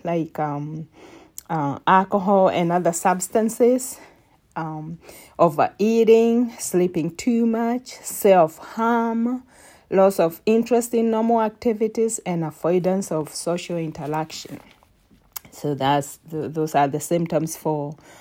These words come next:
uh, teenagers. Now, with older folk, they also might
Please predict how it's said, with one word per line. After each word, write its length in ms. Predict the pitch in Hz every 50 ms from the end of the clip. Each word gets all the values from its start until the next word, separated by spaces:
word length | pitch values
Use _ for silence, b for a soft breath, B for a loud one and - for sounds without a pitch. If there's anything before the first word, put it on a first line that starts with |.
| b b b b b b - -
uh, 360 | 151 143 143 143 143 135 135 -
teenagers. 1040 | - - 247 262 262 240 247 190 147 131 127 120 - - 69 62 - - - - B B B B B B B B
Now, 300 | 196 208 220 226 226 220
with 300 | 190 220 262 254 220 240 -
older 320 | - 339 370 381 285 226 214
folk, 420 | - - 202 202 220 320 320 - B B B B B
they 220 | - 185 214 214 -
also 400 | - 214 240 277 269 - 262 247
might 380 | 233 214 180 185 185 180 -